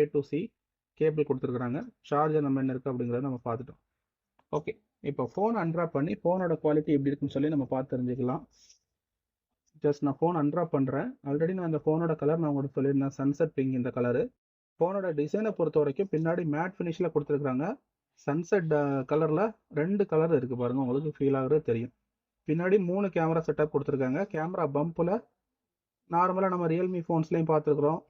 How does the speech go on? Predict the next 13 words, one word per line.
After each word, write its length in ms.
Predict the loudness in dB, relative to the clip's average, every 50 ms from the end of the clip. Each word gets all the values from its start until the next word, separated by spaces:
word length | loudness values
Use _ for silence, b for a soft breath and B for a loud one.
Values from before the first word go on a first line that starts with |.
| _ _ 0
பழைய 240 | 2 2 4 2 0
ஃபோன்ஸ்ல 300 | 0 0 -2 0 2 2 2
எல்லாமே 220 | 2 2 0 2 4 6
வாட்ச் 280 | 6 6 4 2 -2 -2 0
டயல் 200 | 2 4 4 4 2
கொடுத்துருப்பாங்களா, 480 | 2 2 2 0 2 2 2 2 0 0
அந்த 100 | 2 2
மாதிரி 140 | 4 4 4
ஒரு 80 | 4 4 2
டயல் 180 | 0 0 0 0
ஃபினிஷ்ல 360 | -2 -2 -2 -2 0 0 0 0 0 0
பம்ப் 200 | 0 -2 2 0 0 0
கொடுத்துருக்குறாங்க. 540 | 0 -2 -2 -4 -4 -2 -2 -2 -2 -2